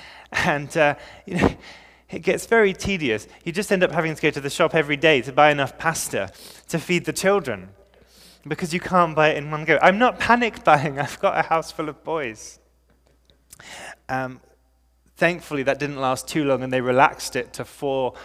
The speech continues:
boxes of pasta, and, uh, and then I had to go half as often. But this sense of, of, of the,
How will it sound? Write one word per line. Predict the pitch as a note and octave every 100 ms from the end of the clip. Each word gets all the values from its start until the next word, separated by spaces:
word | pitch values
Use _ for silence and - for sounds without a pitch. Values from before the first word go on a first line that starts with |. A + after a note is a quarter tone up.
| - -
boxes | C3 A#2+ - A2+
of | G#2+ G2+
pasta, | - G#2+ - - G#2 - - - -
and, | - A#2+ A#2+ C3
uh, | G#2+ G#2
and | A#2+
then | A#2+ A#2
I | A2
had | A#2+ -
to | A2+
go | A#2+ G#2+
half | G2 A2 G#2
as | G2
often. | A#2+ B2+ G#2+ F#2+ F#2+ _ _ _ _ _ - _ _ _ _ _ _ _ _ _ _ _ _ _ _ _ _ _
But | F#3 F3+
this | G#3+
sense | - - G#3 G3 - - -
of, | C#3+ - - - -
of, | C#3 B2 - _ -
of | C3
the, | C3 C3 E3+